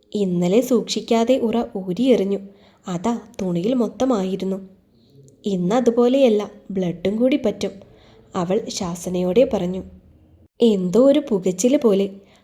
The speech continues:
അവൻ വെപ്രാളത്തോടെ പറഞ്ഞു. "അത് ഹരിയേട്ടന് തോന്നുന്നതാണ്, അല്ലാതെ കുഴപ്പമൊന്നുമില്ല." ഹരിയേട്ടൻ്റെ മനസ്സാണ് പുകയുന്നതെന്ന് പറയാൻ അവളുടെ നാവ് പൊന്തിയില്ല. "ഇവിടെ കിടന്നാൽ ശരിയാവില്ല,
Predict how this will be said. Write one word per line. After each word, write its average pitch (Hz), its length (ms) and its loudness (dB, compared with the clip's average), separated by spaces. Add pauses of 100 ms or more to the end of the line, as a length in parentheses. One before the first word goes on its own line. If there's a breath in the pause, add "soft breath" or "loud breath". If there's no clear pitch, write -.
(140 soft breath)
അവൻ 196 220 -2 (100)
വെപ്രാളത്തോടെ 180 800 0
പറഞ്ഞു. 190 380 -4 (640 soft breath)
"അത് 196 300 0 (120)
ഹരിയേട്ടന് 190 560 0
തോന്നുന്നതാണ്, 208 600 0 (500 soft breath)
അല്ലാതെ 190 440 0
കുഴപ്പമൊന്നുമില്ല." 202 840 0 (580 soft breath)
ഹരിയേട്ടൻ്റെ 185 600 0
മനസ്സാണ് 185 520 -2
പുകയുന്നതെന്ന് 226 760 0
പറയാൻ 208 460 -6
അവളുടെ 220 280 0
നാവ് 202 340 -4
പൊന്തിയില്ല. 208 540 -2 (960 soft breath)
"ഇവിടെ 208 300 2
കിടന്നാൽ 233 480 0
ശരിയാവില്ല, 220 640 2